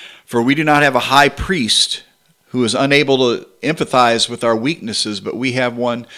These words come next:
who has been tempted in every way, just as we are, yet we did not, he did not sin.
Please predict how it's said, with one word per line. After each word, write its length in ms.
who 80
has 100
been 140
tempted 420
in 100
every 240
way, 260
just 220
as 80
we 200
are, 140
yet 380
we 200
did 120
not, 260
he 280
did 160
not 220
sin. 480